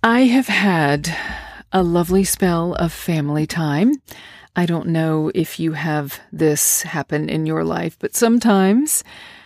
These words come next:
I confess I use a show to be the reason I don't get other things done in my life. Sound familiar?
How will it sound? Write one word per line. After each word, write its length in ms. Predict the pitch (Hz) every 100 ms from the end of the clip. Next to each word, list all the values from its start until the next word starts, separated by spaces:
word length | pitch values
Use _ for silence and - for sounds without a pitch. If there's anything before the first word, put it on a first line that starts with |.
| - -
I 760 | 185 170 175 190 220 233 240 220
confess 460 | 190 180 185 180 175
I 100 | 156
use 260 | 156 156
a 60 | 160
show 600 | - 175 160 151 151 160 151 -
to 100 | 165
be 120 | 156
the 120 | 147
reason 640 | 143 143 135 147 190 233 202
I 100 | 147
don't 220 | 143 139
get 120 | 147
other 260 | 147 147 147
things 400 | - 143 156 -
done 420 | 165 - 220 262 -
in 120 | 190 180
my 140 | 175
life. 460 | 170 190 311 - - _ _ _ _ _ _ _ _ -
Sound 300 | - 151 147
familiar? 360 | 156 160 220